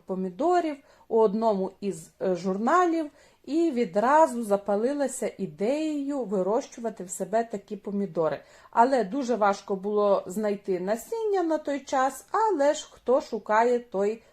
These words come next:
знаходить. І цей сорт помідорів з'явився в мене.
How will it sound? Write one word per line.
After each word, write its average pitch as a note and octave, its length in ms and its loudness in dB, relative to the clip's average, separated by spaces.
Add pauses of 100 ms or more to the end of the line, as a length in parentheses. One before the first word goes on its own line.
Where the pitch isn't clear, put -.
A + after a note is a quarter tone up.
(120)
знаходить. E3+ 800 0 (360)
І B3 180 2
цей G3 360 0
сорт F3 400 0
помідорів A3 680 2
з'явився F3+ 680 -2
в G#3 120 -2
мене. C#3 460 -2